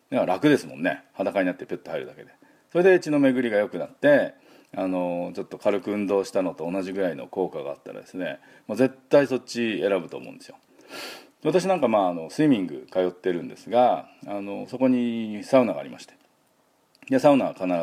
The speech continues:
ず入るようにしてるんですけども、それとやっぱりなんかね、すっきりしますね。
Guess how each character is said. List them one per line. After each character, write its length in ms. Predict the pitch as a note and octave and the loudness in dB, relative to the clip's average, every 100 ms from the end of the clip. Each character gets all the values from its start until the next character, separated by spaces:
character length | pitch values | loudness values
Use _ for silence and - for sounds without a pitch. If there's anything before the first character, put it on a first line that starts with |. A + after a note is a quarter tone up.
| D#2 | -4
ず 80 | D#2+ | -6
入 220 | G2 E2 | -2 -4
る 60 | D2 | -4
よ 60 | - | -14
う 40 | |
に 60 | - | -18
し 80 | - | -10
て 100 | D2 | -10
る 120 | B1+ | -10
ん 60 | |
で 60 | - | -16
す 80 | - | -20
け 80 | - | -14
ど 80 | |
も、 360 | G2 A2 F2 - _ _ _ | -4 -2 -2 -6 _ _ _
そ 60 | D#3 | 2
れ 60 | |
と 60 | D#3+ | 2
や 60 | |
っ 40 | D3+ | 4
ぱ 100 | G#3 | 2
り 60 | |
な 80 | F3 | 2
ん 60 | D#3 | 0
か 80 | E2+ | -6
ね、 80 | E2 | -8
す 120 | - | -2
っ 20 | |
き 100 | G3 | 0
り 80 | C#3 | 2
し 80 | F#2+ | -2
ま 80 | |
す 80 | - | -8
ね。 200 | C#2+ C2+ | -10 -12